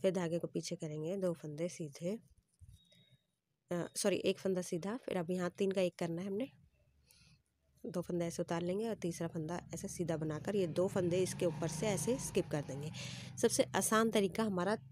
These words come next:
तीन का एक करने का यही है, फली बनाने का, बहुत ही आसान तरीका है।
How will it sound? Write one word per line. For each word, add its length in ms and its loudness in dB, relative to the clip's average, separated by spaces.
तीन 180 6
का 160 2
एक 240 2
करने 240 0
का 120 -2
यही 420 2
है, 180 2
फली 260 10
बनाने 340 4
का, 180 -4
बहुत 280 4
ही 80 8
आसान 340 2
तरीका 340 2
है। 180 -4